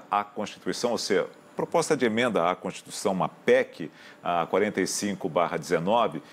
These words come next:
que simplifica o sistema tributário e unifica tributos sobre consumo. Então, sobre isso, agora nós vamos conversar com o assessor especial do Ministério da Economia, Guilherme Afife Domingos. Como é que vai o senhor? Tudo bem?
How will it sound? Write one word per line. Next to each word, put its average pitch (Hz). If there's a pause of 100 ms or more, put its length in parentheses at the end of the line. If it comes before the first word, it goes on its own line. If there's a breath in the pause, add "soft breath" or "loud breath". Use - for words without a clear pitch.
(120 loud breath)
que 107
simplifica 135
o 120
sistema 107
tributário 117 (200)
e 135
unifica 170
tributos 143
sobre 123
consumo. 101 (400 loud breath)
Então, -
sobre 123
isso, 143
agora 110
nós 110
vamos 110
conversar 107
com 101
o 98
assessor 95
especial 95
do 90
Ministério 87
da 85
Economia, 98 (240 loud breath)
Guilherme 110
Afife 104
Domingos. 104 (440 loud breath)
Como 135
é -
que -
vai 143
o 135
senhor? 139 (140)
Tudo 110
bem? 131